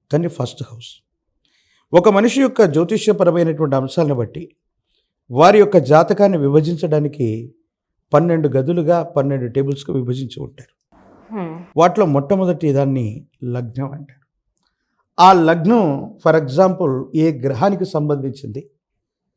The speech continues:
Speaker 1: ఈ జాతకుడు మేషం నుండి మీనం వరకు ఏ లగ్నంలో జన్మించాడని చూస్తారు.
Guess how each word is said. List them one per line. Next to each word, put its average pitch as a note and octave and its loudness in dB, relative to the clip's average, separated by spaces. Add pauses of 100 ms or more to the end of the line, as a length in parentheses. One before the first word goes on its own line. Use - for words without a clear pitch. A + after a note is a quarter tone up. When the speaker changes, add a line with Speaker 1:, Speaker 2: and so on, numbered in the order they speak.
(260)
Speaker 1:
ఈ G#3 2
జాతకుడు F3+ 4
మేషం F3+ 0
నుండి D#3 -2
మీనం D#3 0
వరకు B2+ -6 (540)
ఏ F3+ 8
లగ్నంలో F#3 2
జన్మించాడని D3 -4
చూస్తారు. - -16